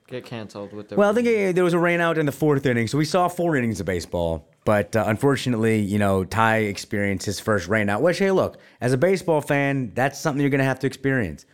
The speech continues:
Speaker 2: We've all had rain outs. We've all had games where we've had rain delays. We had six hour, I've had a six, seven hour rain delay.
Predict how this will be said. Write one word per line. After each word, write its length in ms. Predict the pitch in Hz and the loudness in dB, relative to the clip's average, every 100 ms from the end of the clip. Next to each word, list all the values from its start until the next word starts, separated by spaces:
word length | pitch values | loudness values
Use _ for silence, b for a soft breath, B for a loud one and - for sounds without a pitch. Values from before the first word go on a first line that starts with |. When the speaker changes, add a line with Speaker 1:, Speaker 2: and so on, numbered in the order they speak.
| b | b
Speaker 2:
We've 160 | 110 | 0
all 220 | 120 135 127 | 2 2 2
had 260 | 131 123 | 0 0
rain 220 | 123 127 | 0 0
outs. 360 | 127 127 127 - _ _ _ _ _ - | 0 -2 -4 -16 _ _ _ _ _ -6
We've 160 | 107 110 | 0 2
all 140 | 113 | 2
had 160 | 117 107 | 2 0
games 340 | 117 117 113 | 0 0 0
where 60 | 107 | 0
we've 100 | 101 | 2
had 180 | 104 95 | 2 2
rain 220 | 110 113 | 2 2
delays. 420 | 107 110 107 113 110 | 2 2 2 2 0
We 100 | 101 | 0
had 140 | 92 | -2
six 300 | - - - | -4 -8 -2
hour, 260 | 113 113 104 | 0 2 2
I've 180 | 113 | 0
had 120 | 123 117 | 0 -2
a 40 | |
six, 240 | - 131 - | -4 -6 -4
seven 200 | 117 117 | -4 0
hour 140 | 113 | 0
rain 200 | 110 117 | 0 0
delay. 300 | 104 82 73 | 0 -2 -6